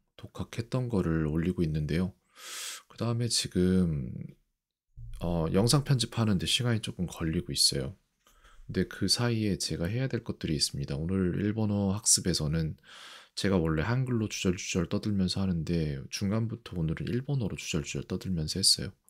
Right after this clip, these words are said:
근데 거기 안에서 굉장히 많은 것들이 틀렸고 실제로 제가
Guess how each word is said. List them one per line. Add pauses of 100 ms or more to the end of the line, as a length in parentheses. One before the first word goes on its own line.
(540)
근데
거기
안에서
굉장히
많은
것들이
틀렸고
실제로
제가